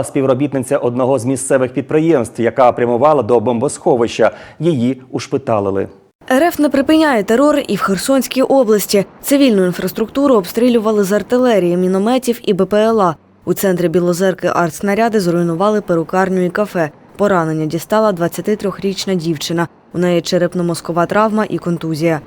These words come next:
Speaker 2: За допомогою безпілотника росіяни атакували і Качкарівку.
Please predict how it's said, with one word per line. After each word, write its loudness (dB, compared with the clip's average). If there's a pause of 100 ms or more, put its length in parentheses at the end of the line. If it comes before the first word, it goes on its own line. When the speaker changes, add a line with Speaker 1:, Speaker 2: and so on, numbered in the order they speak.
(240)
Speaker 2:
За 2
допомогою 2
безпілотника 0
росіяни 0
атакували 0
і 0
Качкарівку. 0